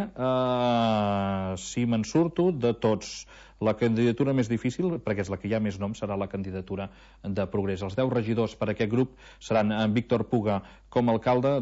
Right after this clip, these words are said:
de, amb Josep Bofill de número dos, l'hem tingut avui a l'estudi, seguit de Marta Rodeja, Maite Cortés, Robert Figueres, Martí Guinart, Rafael López, Botxi Mínic, Ramon Aviella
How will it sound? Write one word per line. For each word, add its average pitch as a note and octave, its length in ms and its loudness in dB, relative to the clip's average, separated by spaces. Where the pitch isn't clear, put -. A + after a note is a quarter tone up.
de, G#2+ 80 4
amb G2+ 440 0
Josep G#2 200 0
Bofill G#2 340 -2
de G2+ 220 0
número G#2+ 400 0
dos, G#2 240 0
l'hem F#2+ 160 -4
tingut G#2 240 -4
avui G2+ 240 -2
a G2 60 -2
l'estudi, C3 400 -2
seguit G#2+ 320 0
de G#2 100 2
Marta A#2+ 320 0
Rodeja, B2 600 0
Maite A#2+ 320 2
Cortés, B2 540 0
Robert A#2 320 0
Figueres, A2 480 -2
Martí G#2 400 0
Guinart, G#2+ 400 0
Rafael A2+ 420 0
López, A2 400 0
Botxi A#2 420 0
Mínic, A#2 400 2
Ramon A2+ 440 2
Aviella A2 540 2